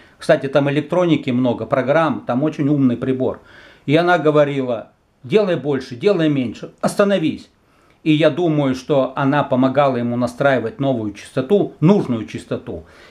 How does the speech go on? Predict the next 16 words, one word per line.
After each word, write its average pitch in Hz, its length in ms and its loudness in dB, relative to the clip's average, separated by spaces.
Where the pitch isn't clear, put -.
И 202 100 4
своими 170 560 2
мыслеформами, 143 1160 0
как 143 200 -2
я 156 200 2
вот 113 180 -8
этим 120 300 -10
вот, 101 180 -14
э, 117 380 -8
генератором 123 720 0
торсионным, 101 680 -2
э, 113 400 -4
воздействовал 139 880 2
на 127 400 0
эт-, 170 300 0
на 131 540 -2